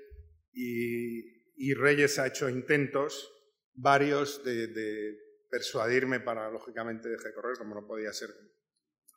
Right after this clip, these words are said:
lo normal, ¿no? Ya se preocupa. Pero, en el fondo, ya me respeta,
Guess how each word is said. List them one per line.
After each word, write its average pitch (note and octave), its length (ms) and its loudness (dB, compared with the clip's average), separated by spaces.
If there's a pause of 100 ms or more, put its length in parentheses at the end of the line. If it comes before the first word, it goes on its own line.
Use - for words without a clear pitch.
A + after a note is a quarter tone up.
(160)
lo A2 140 -8
normal, G#2+ 420 -6
¿no? A2 80 -6
Ya G#2+ 180 -8
se - 140 -10
preocupa. A#2 440 -10 (640)
Pero, C3 640 2 (300)
en C3 80 -8
el C3 120 -4
fondo, D#3+ 440 -4
ya D#3 260 -4 (1300)
me A#2+ 160 -6
respeta, D#3 640 -4